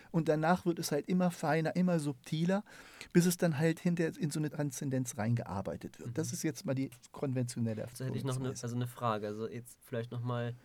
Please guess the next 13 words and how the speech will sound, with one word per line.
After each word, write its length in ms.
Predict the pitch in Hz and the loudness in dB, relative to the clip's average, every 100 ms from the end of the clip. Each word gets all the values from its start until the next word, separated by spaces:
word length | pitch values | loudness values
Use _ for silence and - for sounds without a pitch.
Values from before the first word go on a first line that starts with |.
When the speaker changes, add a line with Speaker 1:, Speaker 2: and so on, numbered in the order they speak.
| _ _ _ _ _ _ | _ _ _ _ _ _
Speaker 2:
diese 240 | - 117 120 | -14 -8 -6
groben 420 | 117 120 151 131 | -2 -2 0 -2
Ebenen 480 | 117 127 110 98 98 | -2 -4 -4 -8 -10
zum 160 | 107 | -12
Beispiel. 320 | 98 98 - - | -10 -10 -12 -8
Kannst 220 | 120 120 | -8 -6
du 40 | |
das 220 | 120 117 | -6 -6
noch 80 | 123 | -6
mal 220 | 120 117 | -4 -2
mit 120 | 117 107 | -4 -6
einem 180 | 117 | -6
Beispiel, 680 | 104 107 139 - 160 165 165 | -2 -2 -4 -8 -8 -6 -8